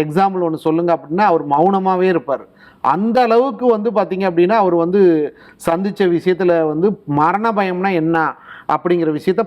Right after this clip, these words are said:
பார்த்திருப்பார். இப்ப இவருக்கு வந்து விமோச்சனம் பிறக்க போகுது கடகராசிக்காரங்களுக்கு. கடகராசிக்காரங்களுக்கு டோட்டலா இதுல இருந்து விடை பெற்று என்ன வாழ்க்கையில வந்து பாத்தீங்க அப்படின்னா இதுக்கு மேல செய்யணுமோ அதை அடுத்த இன்னிலிருந்தே மூன்று மாத காலகட்டங்களில் உங்களுக்கு கண்ணுக்கு தெரிய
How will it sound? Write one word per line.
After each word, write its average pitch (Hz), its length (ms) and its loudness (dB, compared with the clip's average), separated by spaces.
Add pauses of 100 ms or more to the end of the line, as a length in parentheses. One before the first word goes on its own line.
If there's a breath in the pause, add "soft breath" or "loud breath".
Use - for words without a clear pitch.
பார்த்திருப்பார். 143 440 -4 (680 loud breath)
இப்ப 247 180 0 (180)
இவருக்கு 277 460 2
வந்து 220 160 -2 (160)
விமோச்சனம் 214 540 0
பிறக்க 170 240 0 (100)
போகுது 170 200 2 (120)
கடகராசிக்காரங்களுக்கு. 151 960 -6 (120)
கடகராசிக்காரங்களுக்கு 175 960 -2 (120)
டோட்டலா 175 500 0 (720 soft breath)
இதுல 190 200 2
இருந்து 196 240 0
விடை 175 200 4 (100)
பெற்று 190 340 0 (600 soft breath)
என்ன 214 160 2 (180)
வாழ்க்கையில 220 440 2 (100)
வந்து 190 240 -2
பாத்தீங்க 175 320 0
அப்படின்னா 165 320 2 (220)
இதுக்கு 208 260 0 (120)
மேல 214 200 2 (100)
செய்யணுமோ 180 380 0 (100)
அதை 165 160 0
அடுத்த 170 260 -4 (140)
இன்னிலிருந்தே 190 600 2 (100)
மூன்று 185 300 0
மாத 165 140 2 (100)
காலகட்டங்களில் 196 520 -2
உங்களுக்கு 156 260 -6
கண்ணுக்கு 165 320 -4
தெரிய 151 140 0